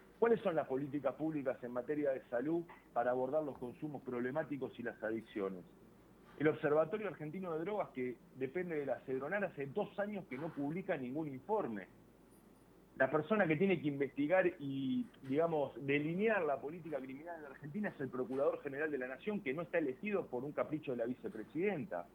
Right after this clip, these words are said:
Y lo mismo sucede con esta comisión bicameral, que es la que tiene que aplicar el nuevo Código Federal. Entonces, acá tenemos que trabajar todos juntos,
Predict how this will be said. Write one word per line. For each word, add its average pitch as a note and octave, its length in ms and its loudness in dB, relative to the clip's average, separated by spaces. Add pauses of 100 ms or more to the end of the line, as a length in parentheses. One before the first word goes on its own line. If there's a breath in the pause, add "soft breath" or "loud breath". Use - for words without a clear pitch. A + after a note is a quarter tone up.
(1040)
Y C3+ 80 0
lo D3 120 6
mismo F#3 260 2
sucede D#3+ 360 0
con C3+ 140 -4
esta D3+ 200 -2
comisión B2+ 380 -4
bicameral, C3 460 -4
que C#3 100 -8
es C3+ 60 -4
la B2 100 -2
que A2+ 100 -6
tiene C3+ 220 -4
que A2 60 -4
aplicar A2 300 -2
el B2 60 -8
nuevo C3 220 -6
Código C3 360 -4
Federal. C3 500 2 (720)
Entonces, C#3 440 2
acá F3+ 180 4
tenemos F#3+ 260 2
que D3 80 -2
trabajar C3 400 0
todos C3 200 -2
juntos, C3 440 -2